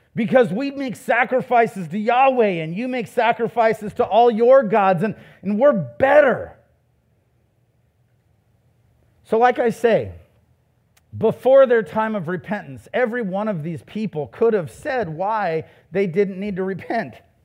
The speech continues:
Before this realization, this hearing the call to repentance,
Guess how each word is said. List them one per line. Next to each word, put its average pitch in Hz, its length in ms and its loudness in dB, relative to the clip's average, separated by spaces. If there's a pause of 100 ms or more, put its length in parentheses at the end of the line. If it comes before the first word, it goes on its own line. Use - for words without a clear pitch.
(1120)
Before 277 440 2
this 262 180 -4
realization, 226 840 0
this 175 180 -6
hearing 269 380 -4
the 220 80 -2
call 247 320 2
to 226 80 0
repentance, 226 480 -6